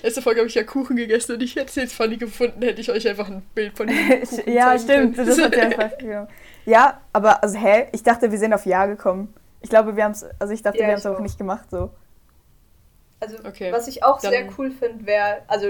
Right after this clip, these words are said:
Speaker 3: oder der Gedanke von einem, von einem Insta-Account fänd ich auch attraktiv, weil Leute uns schreiben könnten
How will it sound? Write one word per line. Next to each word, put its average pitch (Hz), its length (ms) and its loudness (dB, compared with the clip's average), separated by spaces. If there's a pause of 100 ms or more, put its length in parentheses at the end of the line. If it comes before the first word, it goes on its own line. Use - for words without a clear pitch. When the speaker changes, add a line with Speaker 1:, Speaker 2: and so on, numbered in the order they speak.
Speaker 3:
oder 208 180 0
der 214 80 0
Gedanke 214 360 -2
von 202 140 -14
einem, 196 300 -16
von 202 180 -16
einem 185 200 -14
Insta-Account 202 500 -4
fänd 196 180 -12
ich - 120 -16
auch 208 140 -2
attraktiv, 202 480 -12
weil 180 140 0
Leute 180 300 -2
uns 180 380 -14
schreiben 180 340 -4
könnten 180 460 -14